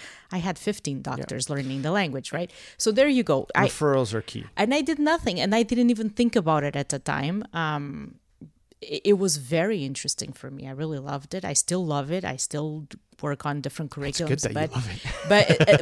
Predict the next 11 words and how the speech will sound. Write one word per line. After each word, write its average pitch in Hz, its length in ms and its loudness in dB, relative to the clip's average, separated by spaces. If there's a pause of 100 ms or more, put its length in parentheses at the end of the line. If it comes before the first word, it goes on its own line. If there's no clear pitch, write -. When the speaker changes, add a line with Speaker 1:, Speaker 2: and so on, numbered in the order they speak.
Speaker 1:
but 214 100 12
there 247 120 12
you 254 180 10
go. 214 300 8 (220)
But 226 120 4
it's, - 280 2
it 190 180 2
gives 220 400 2
you 208 100 0
that 185 380 0
edge 180 260 0